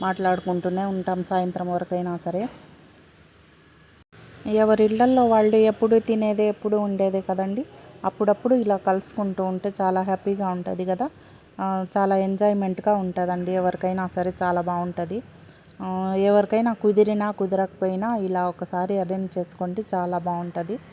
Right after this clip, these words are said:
ఆ, ఆ రోజంతా హ్యాపీగా ఉంటదండి. జీవిత బందీఖానాలు అంటారు కదా, అలా ఎవరి జీవితాల్లో, ఎవరి కాపురాల్లో వాళ్ళు పడిపోయి, ఆ, కష్ట సుఖాలు అన్నీ మాట్లాడుకోవడానికే టైమ్ ఉండట్లేదు కదా.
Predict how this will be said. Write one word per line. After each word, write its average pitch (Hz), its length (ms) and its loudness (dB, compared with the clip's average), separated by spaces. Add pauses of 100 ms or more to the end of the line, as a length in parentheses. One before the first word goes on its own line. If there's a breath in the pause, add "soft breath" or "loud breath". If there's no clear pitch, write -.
(400 loud breath)
ఆ, 185 60 -4
ఆ 185 280 0
రోజంతా 202 520 2
హ్యాపీగా 202 560 0
ఉంటదండి. 175 640 -2 (880)
జీవిత 226 440 2
బందీఖానాలు 208 880 0
అంటారు 180 360 -2
కదా, 208 500 -2 (360 loud breath)
అలా 196 260 2
ఎవరి 196 320 2
జీవితాల్లో, 202 680 0
ఎవరి 185 280 0
కాపురాల్లో 190 680 0
వాళ్ళు 180 300 -2
పడిపోయి, 180 720 -2 (460 loud breath)
ఆ, 190 340 -4
కష్ట 196 300 -4
సుఖాలు 190 480 -2
అన్నీ 190 680 -4
మాట్లాడుకోవడానికే 190 1120 -2
టైమ్ 190 400 -2
ఉండట్లేదు 180 560 -6
కదా. 180 280 -6